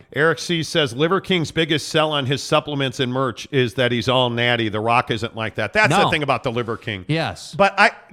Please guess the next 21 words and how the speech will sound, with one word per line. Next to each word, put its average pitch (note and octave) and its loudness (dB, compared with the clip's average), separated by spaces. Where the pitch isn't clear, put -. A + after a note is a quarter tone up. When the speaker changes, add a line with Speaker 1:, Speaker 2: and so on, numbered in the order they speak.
Speaker 1:
don't C#4+ 0
you, A#3+ -4
are G#3 2
people C#4 -2
so G#3+ 0
naive D#3 0
that C#3 -4
they C#3+ 0
look C3+ -4
at C#3+ -4
a B2+ -6
guy B2+ 2
like B2+ -2
the A#2+ -4
Liver A2+ -2
King A#2 -4
and F#2+ -6
think A#2 -4
he's A2+ -6
natty? F2 -8
Speaker 2:
No, D#3 -2